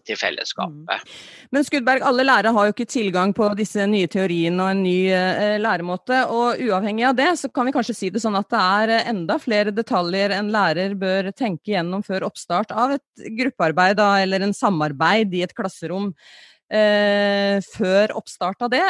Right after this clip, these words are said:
Speaker 2: enn det er, eh, bare en lærerstyrt aktivitet. Og kan dette, hvis man tenker mer igjennom på forhånd og orienterer seg bedre i, eh, eller enda mer i klassen, kan det unngå at dette blir liksom denne pausen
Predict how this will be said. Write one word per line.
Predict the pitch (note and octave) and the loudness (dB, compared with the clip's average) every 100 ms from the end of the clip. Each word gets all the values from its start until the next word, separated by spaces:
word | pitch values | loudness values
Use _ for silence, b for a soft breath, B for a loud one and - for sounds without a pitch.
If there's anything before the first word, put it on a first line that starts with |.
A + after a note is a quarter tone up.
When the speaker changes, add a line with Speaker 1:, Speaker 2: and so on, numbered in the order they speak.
| - | 0
Speaker 2:
enn | C4+ | -2
det | C#4 - | -2 -2
er, | F#3 G#3 G#3+ A3 | 0 0 0 0
eh, | A3 A3+ A3+ | 2 2 0
bare | G#3+ G#3+ D#3 F#3 | 2 2 2 0
en | G3 | 0
lærerstyrt | G3 G#3 E3 C3+ C#3+ D3 - F#3+ A3+ - | 0 0 0 -2 -6 -8 -6 -4 -4 -8
aktivitet. | G3+ - A3+ D4 D4+ E4 _ b b - | -14 -8 -6 0 0 0 _ b b -4
Og | B3 C4+ - - _ _ - | 0 2 0 -10 _ _ -2
kan | A#3 C4+ | 2 2
dette, | A#3+ C#4 _ C4 | 2 -2 _ -2
hvis | B3+ - | -2 -2
man | C4 | -2
tenker | - D4 G3+ - G3 | -2 -2 -2 -2 -2
mer | A3 G3+ A3+ | 2 2 2
igjennom | F#3 F#3 G3+ G#3+ | 0 0 0 0
på | B3+ B3+ | 0 0
forhånd | A#3 E3+ F#3 G#3+ G#3+ | 0 2 0 0 0
og | G#3+ G#3+ G#3 G#3+ | 2 2 2 0
orienterer | A3+ B3 A3 E3+ E3+ | -2 -2 -2 -2 -4
seg | F3 A#3 A3 G#3 | 0 2 2 2
bedre | F#3 E3+ F#3+ G#3+ A3+ G3+ | 2 0 0 0 2 0
i, | G3+ G3+ G#3 | -2 0 2
eh, | G#3+ G#3+ G3+ G#3 G#3 G#3 - | 4 2 0 -2 -4 -4 -2
eller | G#3+ - | -2 0
enda | G#3 E3 | 0 2
mer | F#3 D4+ A#3 | 2 0 0
i | B3 | -4
klassen, | B3+ B3 C#4 | -4 -2 -4
kan | D#4+ C4+ | 0 0
det | G#3 A3 - | 0 -2 -2
unngå | F#3 F3 F3 F3+ B3 | 0 2 2 2 2
at | B3 C4 | 0 -2
dette | B3 - F#3+ | -4 -2 -4
blir | F3+ G3+ | -4 -2
liksom | G#3 G#3 | -2 -2
denne | G3 F#3+ | -2 -4
pausen | - G#3 E3+ - - F3+ G3+ | -2 -2 -2 -4 -8 -2 -2